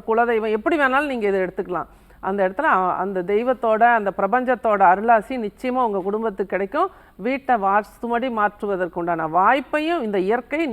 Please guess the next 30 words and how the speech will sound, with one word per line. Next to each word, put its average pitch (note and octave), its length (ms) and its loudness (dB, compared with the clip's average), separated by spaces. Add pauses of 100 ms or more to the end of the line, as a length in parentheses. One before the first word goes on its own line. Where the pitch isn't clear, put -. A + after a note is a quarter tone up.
நிச்சயமா C4+ 460 -4
உங்களுக்கு F#3 280 -4
கொடுக்கும். F3 240 -4
அதனால G3+ 320 0 (380)
வழிபாடு G#3 460 2
பண்ணுங்க. G3+ 560 0
பிளஸ் F#3+ 280 -2
வந்து C4+ 360 -4
ஒன்று A#3+ 580 -4
ஒன்பது A3+ 680 -2
ஏழு A3+ 520 0
ஐந்து G#3 580 -4
ஒன்று F#3+ 400 -4
அப்படிங்கிற F3+ 340 -4 (400)
இந்த G3 240 -2
எண்களை C4+ 540 0 (140)
தொடர்ந்து A#3+ 420 0
ஐம்பத்தி G#3+ 400 -2
நான்கு F#3 340 -4
முறை G#3 240 -2
பச்சை G3+ 360 -4
நிற G#3+ 300 0
பேனாவுல F3 420 -2 (100)
பிரம்ம A#3 440 0
முகூர்த்தத்துல G#3 640 -4 (560)
ஒரு G#3+ 140 0
நெய் A3+ 300 -2
தீபம் B3 400 -2
ஏற்றி, G#3 400 -6
நீங்க A3 220 -4